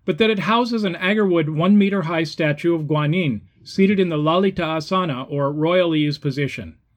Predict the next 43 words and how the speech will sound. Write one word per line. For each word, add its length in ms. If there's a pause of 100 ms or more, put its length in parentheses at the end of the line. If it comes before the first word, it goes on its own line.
(220)
Try 260
this. 400 (340)
Start 400
by 140
sitting 300
cross-legged. 760 (640)
Rest 280
your 120
left 280
hand 280
on 80
the 80
ground, 420
slightly 380
behind 420
you. 220 (420)
Raise 420
your 120
right 260
knee 180
up 280
so 160
your 160
right 280
foot 200
is 100
flat 300
on 100
the 80
ground 380
next 220
to 100
the 100
sole 380
of 80
your 140
left 220
foot. 340 (520)
Then 180
drape 320
your 140
right 240
arm 400